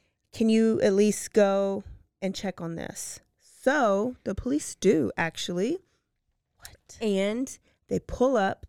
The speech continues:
Speaker 1: and they go to the door. Mind you, there is inverted pentagrams on the door.
Speaker 2: Oh, gosh.
Speaker 1: And it's a warning for any person in uniform who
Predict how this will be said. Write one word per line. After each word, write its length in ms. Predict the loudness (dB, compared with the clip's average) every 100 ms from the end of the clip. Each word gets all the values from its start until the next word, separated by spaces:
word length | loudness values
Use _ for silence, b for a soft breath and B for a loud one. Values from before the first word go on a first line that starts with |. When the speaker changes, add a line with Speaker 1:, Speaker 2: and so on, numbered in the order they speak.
| _
Speaker 1:
and 160 | 2
they 80 | 4
go 300 | 2 2 2
to 140 | 0 -2
the 100 | -2
door. 520 | 0 0 2 0 -4 B B B
Mind 300 | 0 0 0
you, 200 | -2 -2
there 260 | -2 0 2
is 260 | 2 0 -14 -8
inverted 540 | -6 -2 0 0 -2
pentagrams 600 | -2 -2 2 2 2 0
on 100 | -2
the 80 | -2
door. 460 | -2 -2 0 -2 -2
Speaker 2:
Oh, 260 | -2 -2 -2
gosh. 280 | -4 -2
Speaker 1:
And 120 | -2 -2
it's 160 | -2
a 80 | -2
warning 540 | -2 -4 -2 -2 -4
for 260 | -6 -8 -8 _
any 360 | 2 4 2
person 460 | 2 2 2 4 2
in 140 | 2
uniform 760 | 4 4 2 4 2 4 2 -2 b b
who 540 | _ 4 6 6 4